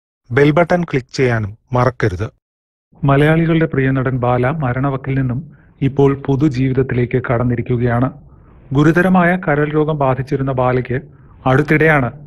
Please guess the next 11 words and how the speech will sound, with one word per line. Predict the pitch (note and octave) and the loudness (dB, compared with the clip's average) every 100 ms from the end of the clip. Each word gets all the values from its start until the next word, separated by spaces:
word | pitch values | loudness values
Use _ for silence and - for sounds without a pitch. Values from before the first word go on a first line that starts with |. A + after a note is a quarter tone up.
| - - | -12 -2
കരൾ | B2+ C3+ | 2 2
മാറ്റിവെച്ചത്. | C3 B2 - B2 A#2 A#2+ - - - - - - | 2 0 0 -2 -2 -4 -4 -8 -20 -20 -12 -2
ഇപ്പോഴിതാ | C#3 C#3+ D3 C#3+ E3+ - - | 0 2 2 4 0 -4 -4
മരണം | C3+ C3+ C#3+ D3+ | 0 2 2 2
മുന്നിൽ | C#3+ C#3+ C#3+ | 2 0 0
കണ്ട | D3 C#3+ | 0 0
നിമിഷത്തെക്കുറിച്ചും | C#3+ C3+ C3 C#3+ C#3+ D3 B2+ C3+ - - - - - | 0 -2 -4 -4 -2 -2 -2 -6 -8 -18 -20 -18 -2
മരണാസന്നനായി | C#3 D3 D#3+ E3+ F3+ F3 F3 E3+ | 0 2 2 0 -2 0 0 0
കിടക്കുന്ന | E3 D#3 D#3+ | 0 0 -2
തന്നെ | D#3 D3 D3 D3 | -2 0 -2 0
കാണാൻ | C#3+ A#2+ | 0 -2